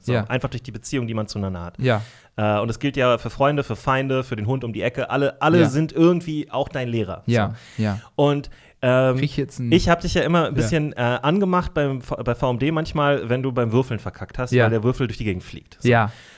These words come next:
Speaker 1: Und dann hab ich realisiert, nee, nee, nee, du gehst die Sache falsch rum an.
Speaker 2: Ja.
Speaker 1: Ja, du musst es richtig rum sehen.
Speaker 2: <laughs>
Speaker 1: Ivan ist einfach sehr stark.
Speaker 2: Ja.
Speaker 1: Die Würfel sind sehr leicht.
Speaker 2: Ja.
Speaker 1: Ja.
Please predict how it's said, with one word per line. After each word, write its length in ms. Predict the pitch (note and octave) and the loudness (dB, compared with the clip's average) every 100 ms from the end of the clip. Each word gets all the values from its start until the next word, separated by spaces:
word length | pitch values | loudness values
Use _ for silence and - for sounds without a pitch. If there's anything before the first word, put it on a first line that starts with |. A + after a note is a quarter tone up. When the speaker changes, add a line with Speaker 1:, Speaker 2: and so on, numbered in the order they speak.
| - | 0
Speaker 1:
Und 60 | |
dann 120 | E3+ | 2
hab 100 | B3+ | 2
ich 100 | G3 | 0
realisiert, 400 | - C#3 B2+ E3 | 0 0 2 0
nee, 100 | D#3+ E3+ | 2 2
nee, 100 | E3 | 2
nee, 260 | D3+ G2+ F#2 | 2 -2 -6
du 60 | A#2 | -8
gehst 160 | B2 | -6
die 40 | B2+ | -4
Sache 120 | A#2 | -4
falsch 340 | - C3+ B2 - | -2 -4 -2 -6
rum 120 | G#2+ | -6
an. 220 | - E3+ - | -6 -8 -6
Speaker 2:
Ja. 220 | A2+ G#2+ | -2 -2
Speaker 1:
Ja, 80 | A#2 | -2
du 60 | A#2 | -6
musst 120 | - | -8
es 140 | - | -6
richtig 240 | C#3 - - | -6 -6 -4
rum 100 | A2+ | -2
sehen. 320 | A#2 G#2 D#3 | -2 -2 -2
Speaker 2:
<laughs> 220 | C3 E3 | -2 2
Speaker 1:
Ivan 240 | F#3+ C#3+ | 2 2
ist 100 | C#3 | -2
einfach 240 | - B2 - | -4 -6 -6
sehr 180 | - G#2+ | -4 -4
stark. 500 | - A#2 E2+ - - | -2 -2 -2 -8 -6
Speaker 2:
Ja. 300 | B2+ B2 G#2+ | -2 0 -2
Speaker 1:
Die 60 | A2 | 2
Würfel 220 | A#2 C3+ | 2 2
sind 160 | A#2 A2+ | -2 -2
sehr 100 | G#2+ | -2
leicht. 480 | F#2 F2 - - - | -2 -4 -8 -12 -2
Speaker 2:
Ja. 320 | C3 A#2+ G2+ | 0 0 -2
Speaker 1:
Ja. 200 | F2+ G#2 | -4 -6